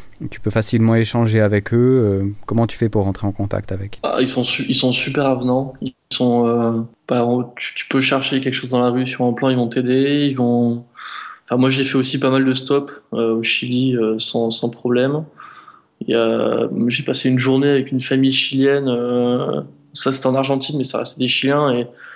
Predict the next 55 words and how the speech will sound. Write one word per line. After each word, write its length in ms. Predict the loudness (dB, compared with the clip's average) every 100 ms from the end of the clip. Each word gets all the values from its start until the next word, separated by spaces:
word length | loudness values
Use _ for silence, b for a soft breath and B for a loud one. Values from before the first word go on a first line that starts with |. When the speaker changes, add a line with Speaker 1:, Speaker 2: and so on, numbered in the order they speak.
| B _ -6
Speaker 2:
ils 220 | -2 2
nous 160 | 2 4
ont 100 | 2
amenés, 560 | 2 2 0 2 2 2
ils 60 | 0
nous 160 | 2
ont 80 | 2
amenés, 400 | 2 2 2 0
euh, 240 | 0 0 -4 -10 _ -10
voir 440 | -6 0 2 2
un, 480 | 2 2 0 0 2
un 140 | 0
glacier. 560 | 2 0 0 0 2 2
Euh, 420 | 2 0 -2 -4 -4 -6 -6
on 280 | -4 -2 -2
a 60 | 0
passé 260 | 0 0
la 60 | 2
journée 200 | 2 2
avec 260 | 2 2
eux, 100 | 2
ils 60 | 2
sont, 420 | 0 0 0 -2 0
eux 120 | 2
et 40 |
leur 180 | 2 0
fils, 460 | -4 -2 0 0 0
euh, 180 | 0 -2
ils 60 |
nous 160 | -2 -4
ont 40 |
ramenés, 500 | 0 2 2 4 2
ils 60 | 2
nous 100 | 2
ont 60 |
donné 220 | 2 2 2
des 140 | 0
contacts, 480 | 0 0 0 0 -2
ils 60 | -2
nous 100 | -2
ont 80 |
dit, « 100 | 0 2
Voilà, 160 | 0
si 180 | -2 -6
vous 80 | -4
passez 200 | -4 -2
dans 120 | 0
telle 200 | 0 0
ville, 260 | 0 -4 -8 b b b _ _
vous 100 | 0
m'appelez, 320 | 2 2 -2
on 80 | -2
pourra 160 | -2 -2
vous 120 | 0
loger. » 540 | 0 0 0 0 -4